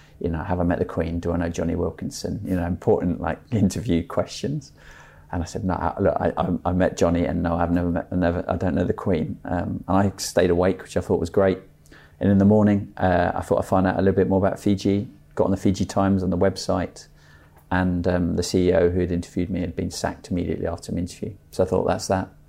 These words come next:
And then a few weeks later, actually round the co-, corner from, from this museum, we were in Richmond having dinner, and my phone rings, and it was a Fiji number. And I s-, said,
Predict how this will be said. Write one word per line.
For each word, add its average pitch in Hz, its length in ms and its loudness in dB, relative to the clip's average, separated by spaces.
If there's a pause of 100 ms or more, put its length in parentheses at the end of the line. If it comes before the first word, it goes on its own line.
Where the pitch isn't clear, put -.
(760)
And 104 80 2
then 110 80 6
a 107 40 4
few 127 180 4
weeks 113 180 4
later, 123 240 6
actually 110 320 4
round 104 180 4
the 101 60 4
co-, 107 380 0
corner 110 260 4
from, 101 260 2
from 104 200 0
this 101 200 4
museum, 101 680 4
we - 40 0
were 98 200 4
in 98 100 4
Richmond 101 320 2
having 90 200 2
dinner, 101 460 4
and 90 220 0
my 92 80 0
phone 98 300 2
rings, 98 240 2
and 90 80 0
it - 40 -2
was 85 120 -6
a 92 40 -8
Fiji 95 320 0
number. 90 460 2 (840)
And 90 340 0
I - 140 -8
s-, - 260 -12
said, - 380 -2